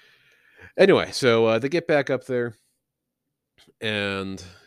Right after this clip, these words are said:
you know, they decide to kinda take a break to decide their next move of either they can, uh, go back down to, uh, go back down the stairs there and try to dig through the rubber, rubble, or they can go,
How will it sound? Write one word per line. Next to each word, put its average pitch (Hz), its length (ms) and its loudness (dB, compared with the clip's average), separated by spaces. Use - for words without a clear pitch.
you 85 160 -12
know, 87 120 -8
they 85 100 -10
decide 101 240 -4
to - 60 -18
kinda 101 140 -2
take 98 200 -8
a 90 40 -12
break 95 280 -4
to 85 320 -8
decide 101 320 -8
their 92 80 -10
next 90 280 -10
move 87 300 -10
of 80 160 -8
either 87 340 -4
they 87 140 -4
can, 87 180 -10
uh, 82 180 -6
go 175 180 0
back 131 300 -2
down 85 400 -8
to, 82 260 -8
uh, 78 340 -8
go 104 100 -8
back 92 180 -4
down 82 140 -12
the 80 80 -16
stairs 76 380 -14
there 78 200 -12
and 85 100 -14
try 92 140 -4
to 87 60 -12
dig 98 160 -6
through 101 120 -12
the 85 80 -10
rubber, 80 320 -10
rubble, 92 360 -4
or 127 380 6
they 113 180 2
can 101 400 -6
go, 110 340 -4